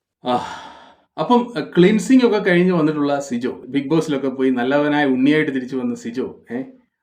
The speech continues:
ആദ്യമായിട്ട്, ആ, അനന്തുവിന് റെസ്പോണ്ട് ചെയ്യുന്നതാണ്. "ഞാൻ മോനെ എന്നല്ല മോളെ എന്ന് വിളിക്കാം." ഈ മോളെ എന്ന് വിളിക്കുന്ന ഒരു കളിയാക്കലായിട്ടാണ് നമ്മുടെ സിജോ വിചാരിച്ചേക്കുന്നത്. ഏ, എനിക്കിത് കണ്ടപ്പം, ആ, സിജോയുടെ കിളിയൊക്കെ എവിടെയൊക്കെയോ പറന്നു പോയതായിട്ടാണ് തോന്നിയത്. ഏ, ചില ആളുകൾ, ആ, കളിയാക്കുമ്പം അവരുടെ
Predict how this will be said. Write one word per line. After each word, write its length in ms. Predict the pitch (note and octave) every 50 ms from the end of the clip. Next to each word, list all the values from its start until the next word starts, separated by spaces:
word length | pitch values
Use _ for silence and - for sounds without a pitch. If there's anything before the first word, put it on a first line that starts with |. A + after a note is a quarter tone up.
| _ _ -
ആദ്യമായിട്ട്, 800 | A#2+ B2+ C#3+ D3+ D#3+ D#3+ D#3+ D#3+ D#3+ D#3 D#3 D#3+ D#3 D3+ D3+ - - -
ആ, 20 | B2
അനന്തുവിന് 540 | A#2+ C#3 - A#2 A#2+ B2 C3 C3+ C#3+ C#3+ C3+
റെസ്പോണ്ട് 440 | B2 A#2 - - D3 C#3 C3+ C3
ചെയ്യുന്നതാണ്. 400 | B2+ A#2 G#2+ G#2 G2+ F#2+ F2+ - - _ _ _ _ _ _ _ _ -
"ഞാൻ 240 | A#2 B2+ D3 D#3 C#3
മോനെ 360 | B2+ B2 B2+ C#3 D#3 D#3+ F3
എന്നല്ല 420 | F3 F3 D#3 C3+ A#2+ A#2 A#2 A#2 -
മോളെ 420 | - A2 A2+ A#2+ C3+ D3 D#3 D#3+ F3
എന്ന് 240 | E3+ D3+ C3+ C3
വിളിക്കാം." 380 | B2+ A#2 G#2+ - - - - -
ഈ 60 | B2+
മോളെ 360 | C3+ B2+ B2+ B2 A#2+ C3+ D3
എന്ന് 120 | E3+ F3 F3+
വിളിക്കുന്ന 280 | E3+ D#3+ D3+ D#3+ D#3+
ഒരു 120 | D#3 D3 D3
കളിയാക്കലായിട്ടാണ് 760 | - A#2+ A#2 B2+ C3+ C3+ C3 C#3+ C#3+ C#3 C3+ C3+ B2 B2+ A#2+
നമ്മുടെ 240 | A#2 A2+ A#2 A#2
സിജോ 260 | A#2 A#2 A#2 A2+ A#2+ A#2+
വിചാരിച്ചേക്കുന്നത്. 680 | A2 G#2+ G#2+ G#2+ G2 G2+ A2+ G#2 F#2+ G2 F#2+ - - -
ഏ, 80 | A2+ A#2 - - _ _ _ _ _ _ _ _ -
എനിക്കിത് 280 | F#3 G3 G3 A3 G#3+ A3
കണ്ടപ്പം, 500 | G3+ F#3 F3 F#3 F#3 F3+ G3 F#3+ F3 D#3+
ആ, 220 | C#3+ C#3 C3+ C3 B2+
സിജോയുടെ 460 | B2+ C3+ B2+ D#3 E3+ E3+ E3+ E3+ -
കിളിയൊക്കെ 340 | D3+ C#3+ D#3+ F3+ E3+ - D#3
എവിടെയൊക്കെയോ 380 | D3 C#3+ C#3+ D3 C3+ D3 C#3 C3
പറന്നു 240 | C3 A#2+ B2+ C#3+ D#3
പോയതായിട്ടാണ് 480 | D3 C3+ C3 B2+ C3 B2+ A#2+ A#2+ A#2+ A#2
തോന്നിയത്. 340 | A2+ G#2+ G#2+ G#2+ G#2 G2 G#2+ A2
ഏ, 100 | A2+ B2
ചില 460 | B2+ - - _ _ _ _ - G#3+
ആളുകൾ, 520 | G3 F3 E3+ E3+ F3 E3 C#3 - - - -
ആ, 140 | C#3 C3+ C3+
കളിയാക്കുമ്പം 920 | C3+ - - D3 E3+ F3+ F#3+ F3+ F3 F3 E3+ E3 D3+ D#3+ D#3+ D#3+ C3 C3
അവരുടെ 460 | C3+ C3+ C#3 D3+ D#3 D3+ D3+ D3 C#3+